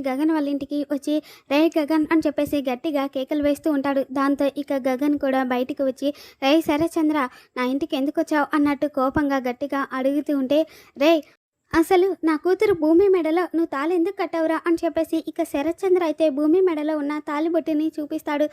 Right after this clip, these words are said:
దాంతో ఇక గగన్ రాత్రి తాగిన మైకంలో గగన్ భూమి మెడలో తాళి కట్టిన విషయాన్ని గుర్తు చేసుకుంటూ ఉంటాడు.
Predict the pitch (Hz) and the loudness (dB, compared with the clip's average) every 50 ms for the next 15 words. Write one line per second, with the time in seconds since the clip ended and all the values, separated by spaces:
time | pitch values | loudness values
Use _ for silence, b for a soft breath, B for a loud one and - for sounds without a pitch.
0 | B B B B B - 269 294 285 302 311 - 302 302 285 - 302 294 - 294 | B B B B B -4 0 0 2 2 2 2 0 0 -2 -2 -4 -4 -2 -4
1 | 277 254 269 277 277 294 349 311 294 294 311 302 B B B B - 311 302 302 | -2 -2 -2 0 0 2 2 2 2 2 0 -2 B B B B -4 -2 0 2
2 | 311 370 415 440 392 370 359 349 - 311 254 277 269 370 349 370 330 294 269 285 | 2 2 2 2 2 2 2 2 0 -2 -2 0 2 4 4 4 4 2 -2 -2
3 | - 339 330 311 311 311 311 311 269 269 262 277 269 349 320 302 311 320 254 277 | -2 -2 -2 0 0 0 0 0 0 -2 -2 0 0 0 2 2 2 0 0 0
4 | 285 294 302 330 339 330 311 285 277 294 302 302 302 294 269 269 294 330 - 320 | 0 2 2 4 4 2 2 0 0 0 -2 -2 -2 -4 -4 -2 -2 -2 -4 -2
5 | 285 311 302 294 294 269 269 - - 311 302 294 294 277 277 285 269 - - 330 | -2 -2 -2 0 -2 -4 -4 -4 -2 0 2 2 2 0 -2 -4 -6 -6 -6 -6
6 | 294 311 302 294 - - 302 294 285 311 294 285 277 294 294 285 294 | -2 -2 -2 -2 -2 -2 -2 0 0 0 0 0 -2 -2 0 0 0